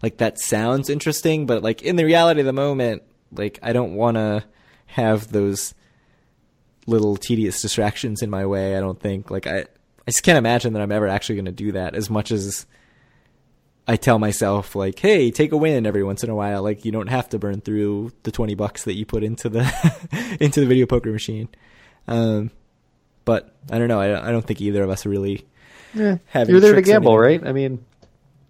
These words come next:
Speaker 1: I'm there to be on vacation and
Speaker 2: there's,
Speaker 1: relax,
Speaker 2: there's no
Speaker 1: Connor.
Speaker 2: such thing as house money. There's, you know,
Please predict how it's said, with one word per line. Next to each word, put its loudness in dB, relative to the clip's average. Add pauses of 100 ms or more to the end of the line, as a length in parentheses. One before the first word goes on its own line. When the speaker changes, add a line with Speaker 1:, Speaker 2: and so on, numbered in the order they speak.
(680)
Speaker 1:
I'm -6
there -2
to -4
be -4
on -2
vacation -8
and -10
Speaker 2:
there's, -8
Speaker 1:
relax, -2
Speaker 2:
there's 4
no 8
Speaker 1:
Connor. 6
Speaker 2:
such 0
thing 2
as 2
house 4
money. -2
There's, -2
you -2
know, -4